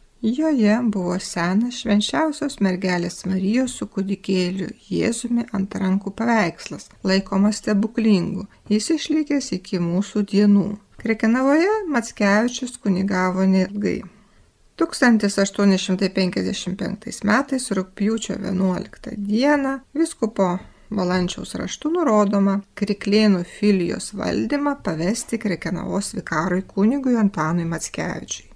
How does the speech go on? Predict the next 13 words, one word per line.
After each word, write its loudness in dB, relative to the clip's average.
Tų -8
pačių -2
metų 0
spalio -2
pirmą -4
dieną -2
vyskupas 0
Valančius 2
įsakė 0
dėl -2
man -2
žinomų -4
priežasčių -4